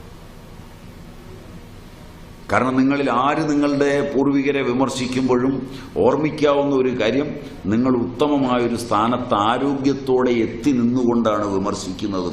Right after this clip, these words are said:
പോലും. പിതാവിൻ്റെ തീരുമാനങ്ങളെക്കുറിച്ച്,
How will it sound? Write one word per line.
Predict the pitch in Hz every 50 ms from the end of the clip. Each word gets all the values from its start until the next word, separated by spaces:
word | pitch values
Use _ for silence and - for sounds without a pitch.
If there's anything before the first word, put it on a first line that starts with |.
| - -
പോലും. | - 85 87 82 - - - - - - - - - - - - - - - - - - - - - - - - - - - - - - - - -
പിതാവിൻ്റെ | 101 104 117 120 123 131 127 131 127 127 123 127 123 123 117 107 - - - - - - - - - - - - - - - - - - - - - - - - - - - - - - - - - - - -
തീരുമാനങ്ങളെക്കുറിച്ച്, | 127 139 147 156 151 151 151 151 156 151 151 143 143 135 110 113 113 117 113 - - -